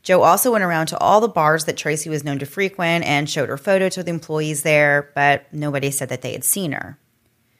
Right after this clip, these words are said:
Two days later, on May the twenty-ninth, detectives brought James back in for more questioning, this time keeping him there for twelve hours and subjecting him to a polygraph test, which supposedly he failed, but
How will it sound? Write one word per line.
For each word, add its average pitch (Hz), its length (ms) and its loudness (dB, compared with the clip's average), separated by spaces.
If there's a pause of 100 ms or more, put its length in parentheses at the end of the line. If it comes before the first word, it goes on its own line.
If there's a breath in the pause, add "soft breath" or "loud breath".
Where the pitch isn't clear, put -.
(400)
Two 254 180 -4
days 247 260 4
later, 127 460 0
on 156 180 0
May 160 100 2
the 180 80 -4
twenty-ninth, 135 720 0 (160)
detectives 180 440 -4
brought 160 240 0
James 175 340 -2
back 156 240 0
in 139 160 -2
for 143 100 -4
more 127 140 -2
questioning, - 760 -6 (380)
this 240 160 0
time 285 240 2
keeping 175 320 -8
him 175 180 0
there 147 340 0
for 160 120 -8
twelve 160 400 2
hours 143 520 2
and 147 260 -4
subjecting 165 480 -6
him 156 240 -4
to 156 160 -6
a 131 40 -4
polygraph 214 540 0
test, - 420 -6 (400 loud breath)
which 202 220 2
supposedly 269 520 2
he 202 100 -8
failed, 135 460 2
but 139 300 2